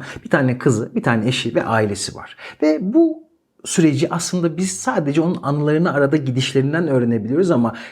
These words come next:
burada önemli olan kısım şu. Alexander ölümcül bir hastalığa yakalanmış durumda ve çok fazla ömrü kalmamış. İşte o son günlerini geçirme sürecinde çok kısa bir süresi kalmasına rağmen hayatına dair önemli değişiklikler, en azından zihinsel değişiklikler yapıyor.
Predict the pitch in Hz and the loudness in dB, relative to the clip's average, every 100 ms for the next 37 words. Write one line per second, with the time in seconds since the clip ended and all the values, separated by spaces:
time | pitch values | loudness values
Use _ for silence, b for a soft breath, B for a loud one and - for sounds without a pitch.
0 | B - 247 143 135 190 190 175 123 123 | B 0 2 4 2 4 2 2 0 -2
1 | 127 139 - 147 135 104 - B B - | -4 -8 -6 -6 -2 -4 -4 B B 2
2 | 196 196 220 185 143 151 165 175 151 113 | 2 2 0 2 0 -2 0 2 2 0
3 | 110 110 131 - 151 160 165 165 170 170 | -4 -8 -8 -4 0 4 4 4 2 2
4 | 165 - 156 160 165 165 147 143 139 196 | -2 -2 -2 0 0 0 0 0 0 -6
5 | 190 123 110 113 - 147 117 139 120 101 | -2 0 2 0 -2 -2 -2 -2 -2 -2
6 | 92 65 - B B - - 269 - - | -4 -10 -14 B B 0 2 2 -2 -4
7 | 349 320 277 240 196 143 143 156 - 233 | -2 0 2 4 4 2 0 -2 -2 0
8 | 330 339 - 170 131 131 113 131 160 B | 0 0 2 4 2 0 0 0 -2 B
9 | B - 311 - 233 - 294 208 185 - | B -2 -2 0 -2 2 2 2 -2 -2
10 | 208 208 208 170 180 190 196 - 285 226 | -2 0 -4 0 0 2 -2 -2 -2 -2
11 | 180 156 170 B B - 220 285 277 285 | 0 -2 -4 B B -4 0 0 0 -2
12 | 269 220 220 - 185 196 202 214 175 175 | 0 2 0 2 0 0 0 2 2 2
13 | 170 175 - 165 - 175 - 175 185 175 | 2 -4 -6 -12 -4 -4 -2 0 0 0
14 | 175 170 139 156 151 190 185 156 151 - | 0 -2 -2 -2 -2 0 4 4 2 -4
15 | - - 165 160 113 - 87 | -10 -2 2 4 2 -2 -12